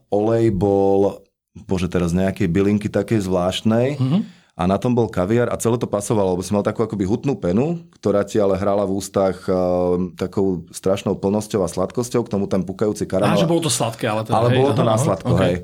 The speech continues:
Speaker 1: No a potom vlastne položili pred nás ústricu a hovoríme si, že to je také trošku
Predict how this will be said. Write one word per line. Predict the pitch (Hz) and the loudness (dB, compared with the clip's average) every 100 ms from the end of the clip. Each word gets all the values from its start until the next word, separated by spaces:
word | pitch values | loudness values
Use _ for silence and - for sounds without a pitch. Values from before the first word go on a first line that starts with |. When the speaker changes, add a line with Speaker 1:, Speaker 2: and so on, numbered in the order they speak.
| - - _ _ _ | -10 -20 _ _ _
Speaker 1:
No | 95 | -2
a | 90 | 0
potom | 120 | 0
vlastne | 123 117 104 | 0 0 0
položili | 113 117 113 | 2 2 0
pred | 110 113 | 2 0
nás | 113 110 | 0 -2
ústricu | 101 90 107 101 85 | -6 -2 -2 -2 -2
a | 82 | -2
hovoríme | 90 92 90 92 | 0 0 0 0
si, | 90 | -2
že | 90 87 | -4 -6
to | - | -4
je | 90 | -4
také | 87 90 90 | -2 -4 -4
trošku | - 90 | -4 -4